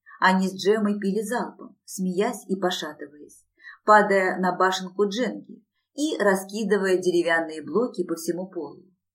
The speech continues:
Я увидела под стулом Руби ее сумочку. Никто даже не заметил, как я ушла. Выбравшись из бара, я пробежала несколько кварталов и укрылась от дождя под навесом какого-то магазина,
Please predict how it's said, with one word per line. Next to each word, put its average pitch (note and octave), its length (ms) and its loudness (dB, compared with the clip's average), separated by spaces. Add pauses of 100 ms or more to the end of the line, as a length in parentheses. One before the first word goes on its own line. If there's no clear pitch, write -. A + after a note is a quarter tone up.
(420)
Я E3 300 6
увидела E3 400 0
под D#3 180 -2
стулом D#3+ 380 -4
Руби G#3 300 0
ее F#3 420 -2
сумочку. - 640 -8 (540)
Никто F#3 680 -2
даже E3+ 440 -2
не F#3+ 120 -2
заметил, G3 760 -4
как D3+ 240 -10
я F3+ 340 -4
ушла. D#3 340 -8 (1120)
Выбравшись A3 600 4
из F#3+ 220 -4
бара, G#3+ 420 2
я F#3+ 160 2
пробежала G3 500 0
несколько F#3+ 440 -4
кварталов G3 580 -6 (420)
и G3+ 140 4
укрылась A3 500 2
от F#3 180 0
дождя F3+ 520 -2
под F3+ 160 2
навесом F3 480 0
какого-то F#3 500 -2
магазина, A3 600 -4